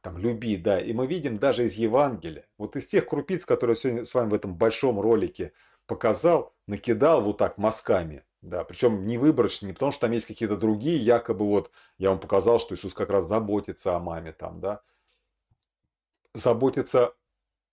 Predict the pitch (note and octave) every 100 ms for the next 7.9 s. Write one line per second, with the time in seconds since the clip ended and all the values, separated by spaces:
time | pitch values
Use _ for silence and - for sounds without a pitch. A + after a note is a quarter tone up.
0 | _ _ _ - - B2 A2+ C3+ B2 B2+
1 | A2+ A#2+ A#2 A#2+ G#2+ - G#2 G#2 G#2+ A2+
2 | A2 A#2+ A#2 - G#2+ - G#2 - G#2+ -
3 | G#2 E2+ - E2+ - G#2 E2 F#2 A2 G#2
4 | F#2+ A2 C#3 - B2 G#2+ D3 C#3 A#2+ A#2+
5 | G#2 G#2 F2+ - A#2 - B2+ C3 B2 A#2
6 | G#2 A2+ G2 - - _ G#2+ F#2+ G2 A2
7 | C3 A2 - G2 F#2+ G2+ A2+ G#2+